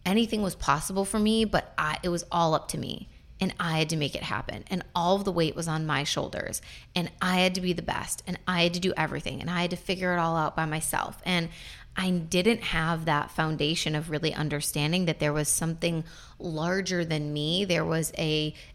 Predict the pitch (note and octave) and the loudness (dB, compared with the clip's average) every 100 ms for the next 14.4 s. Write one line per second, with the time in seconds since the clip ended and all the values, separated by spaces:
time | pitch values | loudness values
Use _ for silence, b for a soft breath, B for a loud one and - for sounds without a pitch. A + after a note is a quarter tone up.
0 | E3 E3 D#3 D3 E3+ - E3+ D#3+ D#3+ - | -2 -2 0 0 0 0 -2 -2 -2 -2
1 | - - D#3+ - E3 D3+ D3 B B B | -2 -2 0 0 0 0 -2 B B B
2 | - - D#3 C#3+ F#3 F#3+ G#3 A#3 B3+ B3 | -10 -2 0 0 0 2 4 4 2 -2
3 | B B B F#3 F3 D3 C#3+ D3 C#3 F#3 | B B B 0 2 2 0 0 0 2
4 | B3 A#3+ - - - F#3 F3 F3 E3+ E3 | 0 -2 -12 -4 0 0 0 0 0 -2
5 | E3+ - E3 - F3+ F3 E3+ D#3 D3 D3+ | 0 0 -2 0 2 2 0 -2 -2 -6
6 | B B B - - E3+ D#3+ F#3 F#3 F3+ | B B B -20 -16 -4 2 4 4 4
7 | F3 - F3 - E3+ E3 D#3+ - - D#3 | 0 -2 -2 0 2 2 0 0 0 0
8 | D3+ D3+ E3 E3 D#3 - D#3 D#3 D3+ D3+ | 0 0 2 2 0 -2 -4 -2 -2 -6
9 | - E3 D#3+ - E3 E3+ E3 E3 D3+ D#3 | -6 -6 -2 0 2 4 2 0 0 0
10 | D3+ E3 D3+ D3 - - D3+ - - D#3 | -2 -2 -4 -2 0 0 -2 -4 -4 -2
11 | D3+ D3 - - C#3 D3 - - - - | 0 0 -2 -2 0 0 0 -2 -4 -6
12 | B B B B B - E3+ F3 F3 - | B B B B B -2 0 2 0 -2
13 | F3+ F#3+ F#3 F3+ - - E3 G#3 A#3+ C4 | 0 0 0 -2 -6 -6 0 2 2 0
14 | B3 A3 F#3+ - | 0 0 -2 -6